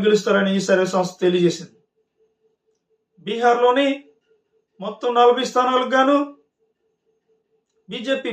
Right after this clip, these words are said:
పదిహేడు స్థానాలు, జేడీయూ పన్నెండు,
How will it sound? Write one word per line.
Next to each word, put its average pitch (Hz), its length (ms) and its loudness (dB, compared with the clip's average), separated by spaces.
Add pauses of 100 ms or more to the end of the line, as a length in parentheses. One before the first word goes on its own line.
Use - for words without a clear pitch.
పదిహేడు 240 360 4
స్థానాలు, 262 400 2 (1700)
జేడీయూ 254 440 -2
పన్నెండు, 240 540 -2